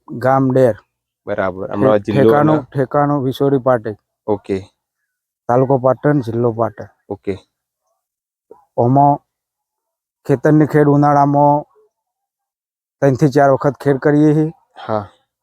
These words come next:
Speaker 1: પછી એમાં સોણિયું ભરીએ છીએ.
Speaker 2: બરાબર.
Speaker 1: સોણિયું ભરી અને પછી અમે રોટાવેટર મારીએ.
Speaker 2: હમ. સોણિયું ખાતર કેટલું ભરતા હશો?
Speaker 1: સોણિયું લગભગ ગણો ને બાર થી તેર ટોળા.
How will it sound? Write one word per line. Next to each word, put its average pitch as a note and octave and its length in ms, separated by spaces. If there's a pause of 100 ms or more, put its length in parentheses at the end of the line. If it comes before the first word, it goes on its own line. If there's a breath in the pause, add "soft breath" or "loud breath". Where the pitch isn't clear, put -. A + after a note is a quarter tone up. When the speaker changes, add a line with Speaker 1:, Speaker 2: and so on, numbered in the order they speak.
(500)
Speaker 1:
પછી C#3 400
એમાં C#3+ 340 (380)
સોણિયું C#3 340
ભરીએ C#3+ 340
છીએ. D3+ 240 (320)
Speaker 2:
બરાબર. G2 400
Speaker 1:
સોણિયું C#3 340
ભરી C#3+ 360
અને C#3 280
પછી C#3+ 320
અમે C3+ 260
રોટાવેટર B2+ 500
મારીએ. A2+ 400 (480)
Speaker 2:
હમ. G#2+ 160 (140)
સોણિયું B2+ 220
ખાતર C3 160
કેટલું C#3 220
ભરતા G#2+ 280
હશો? G2+ 180
Speaker 1:
સોણિયું C#3+ 480 (920)
લગભગ C3 480
ગણો D3 240
ને D3 60
બાર B2+ 180
થી C#3+ 140
તેર C3 200
ટોળા. A2 340